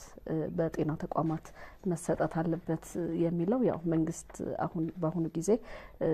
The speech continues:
ይህንን ይዞ እየሰራበት ነው የሚገኘው። የተለያዩ የጤና ተቋማትም በዚህ መሰረት እንዲሰሩ፣ እ፣ ክትትልና ድጋፍ እየተደረገ ይገኛል። ይህንን ስንል ምን ማለት ነው? እስኪ ርህራሄና አክብሮት የተሞላበት፣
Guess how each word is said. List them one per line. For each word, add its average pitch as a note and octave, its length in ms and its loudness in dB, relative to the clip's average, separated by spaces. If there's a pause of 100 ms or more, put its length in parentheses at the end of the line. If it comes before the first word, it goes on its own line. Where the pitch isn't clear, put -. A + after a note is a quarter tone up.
(160)
ይህንን E3+ 420 4
ይዞ E3 180 2 (180)
እየሰራበት E3 680 2
ነው D#3+ 100 0
የሚገኘው። E3+ 560 2 (120)
የተለያዩ E3+ 400 2
የጤና E3 320 0
ተቋማትም F#3 540 4 (340)
በዚህ G3 260 8
መሰረት E3 440 2 (160)
እንዲሰሩ፣ E3 460 2 (160)
እ፣ D#3+ 140 0 (140)
ክትትልና E3 560 -4
ድጋፍ E3+ 260 0
እየተደረገ D#3+ 540 -2
ይገኛል። D#3+ 440 0 (460)
ይህንን B3+ 380 12
ስንል F#3+ 360 4
ምን G#3 200 8
ማለት D#3 340 2
ነው? - 140 -2
እስኪ - 180 -10 (180)
ርህራሄና F#3+ 600 8
አክብሮት E3+ 380 2
የተሞላበት፣ E3 800 2